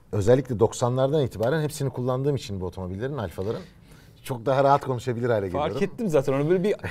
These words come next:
Speaker 2: şey oldu. İçeride böyle bir şey var ya, karbüratör, ikinci kademe açılır. Senin
Speaker 1: Ee,
Speaker 2: ikinci kademe
Speaker 1: ikinci boğaz
Speaker 2: açılır.
Speaker 1: açıldı benim
Speaker 2: Tabii.
Speaker 1: şimdi. Mesela yüz elli beşin hani, e, dört tekerlekten çekişli versiyonu vardı malum. Aslında a-, o,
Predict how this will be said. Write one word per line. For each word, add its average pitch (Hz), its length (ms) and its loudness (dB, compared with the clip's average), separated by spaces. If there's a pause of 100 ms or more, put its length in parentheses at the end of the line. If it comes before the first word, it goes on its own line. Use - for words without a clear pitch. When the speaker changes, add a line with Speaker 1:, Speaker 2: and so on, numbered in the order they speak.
(140)
Speaker 2:
şey 196 260 8
oldu. 139 220 8
İçeride 143 480 6
böyle 151 360 2
bir 135 800 -6
şey 151 260 4
var 175 120 2
ya, 185 100 0
karbüratör, 131 360 2
ikinci 151 320 2
kademe 151 300 10
açılır. 139 280 6
Senin 165 300 6
Speaker 1:
Ee, 165 40 8
Speaker 2:
ikinci 160 220 8
kademe 190 220 8
Speaker 1:
ikinci 190 120 6
boğaz 170 220 8
Speaker 2:
açılır. - 20 6
Speaker 1:
açıldı 151 260 2
benim 143 120 4
Speaker 2:
Tabii. 147 160 6
Speaker 1:
şimdi. 80 140 -2 (400)
Mesela 107 200 2
yüz 107 160 4
elli 120 180 6
beşin 165 360 2
hani, 107 300 -2 (420)
e, 92 320 -2
dört 120 140 6
tekerlekten 107 480 0
çekişli 98 380 -6
versiyonu 90 340 -2
vardı 69 220 -8 (400)
malum. 76 280 -10 (540)
Aslında 120 540 0
a-, 131 300 -4
o, 139 280 6